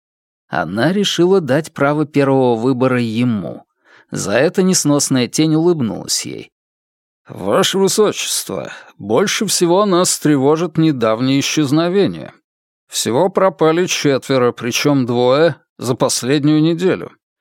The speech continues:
Торы и Талы стали пугливыми,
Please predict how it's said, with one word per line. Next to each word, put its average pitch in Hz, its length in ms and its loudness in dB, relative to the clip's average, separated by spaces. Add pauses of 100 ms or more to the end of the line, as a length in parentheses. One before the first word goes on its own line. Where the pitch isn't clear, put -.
(420)
Торы 165 520 4
и 151 40 2
Талы 156 460 2
стали 151 420 0
пугливыми, 147 840 -2